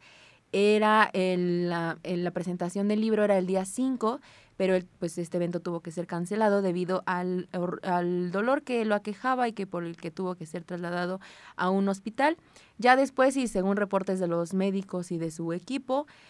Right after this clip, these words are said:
el intérprete tuvo que ser sometido a una cirugía por una hernia discal severa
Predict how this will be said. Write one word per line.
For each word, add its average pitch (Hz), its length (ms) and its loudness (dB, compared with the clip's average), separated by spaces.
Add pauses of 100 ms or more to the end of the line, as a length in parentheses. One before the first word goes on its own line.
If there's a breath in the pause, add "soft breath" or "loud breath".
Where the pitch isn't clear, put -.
(140 loud breath)
el 196 340 2
intérprete 233 520 0
tuvo 233 240 0
que 202 120 -4
ser 208 240 0
sometido 202 480 0
a 202 40 4
una 202 200 0
cirugía 196 500 -2
por 196 160 -2
una 196 300 2
hernia 202 380 2
discal 190 480 -2
severa 180 480 -2